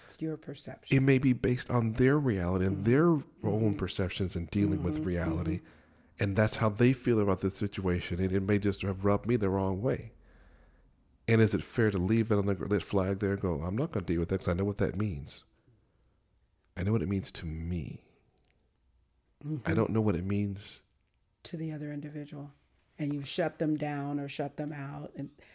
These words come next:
Speaker 1: they don't have a clue because we talked about confrontation.
Speaker 2: Yeah.
Speaker 1: Not being negative.
Speaker 2: Not being negative.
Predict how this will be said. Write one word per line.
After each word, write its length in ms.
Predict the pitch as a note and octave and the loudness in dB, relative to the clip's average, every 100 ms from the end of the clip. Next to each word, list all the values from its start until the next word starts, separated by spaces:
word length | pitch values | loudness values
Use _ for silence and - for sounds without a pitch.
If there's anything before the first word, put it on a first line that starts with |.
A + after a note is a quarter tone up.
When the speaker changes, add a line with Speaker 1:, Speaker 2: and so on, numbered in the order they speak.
| _ - | _ 8
Speaker 1:
they 120 | F#3+ | 8
don't 140 | F3+ | 10
have 140 | F3 D3 | 6 2
a 60 | |
clue 300 | - F3+ C#3+ | -2 -2 -2
because 400 | C#3 D3+ D#3 C3+ | -2 -4 -4 -4
we 120 | D3+ | -4
talked 280 | D3+ D#3 C#3 | -4 -6 -6
about 340 | D3+ C#3 - - | -6 -6 -6 -10
confrontation. 1040 | D#3 C#3+ C#3+ C#3+ D3+ D3+ E3 - - F3 - _ _ _ _ _ _ - | -8 -8 -8 -10 -8 -8 -8 -10 -14 -16 -20 _ _ _ _ _ _ -8
Speaker 2:
Yeah. 160 | D#2+ - _ _ | -6 -8 _ _
Speaker 1:
Not 340 | D#3 E3 D3 D#3 | 0 0 0 0
being 280 | D#3 C#3+ C#3+ | 0 2 0
negative. 480 | C#3 C3 B2+ C3+ | -2 -4 -8 -8
Speaker 2:
Not 120 | E2 D2 | -8 -8
being 120 | D#2+ | -6
negative. 300 | F2 D#2+ | -6 -8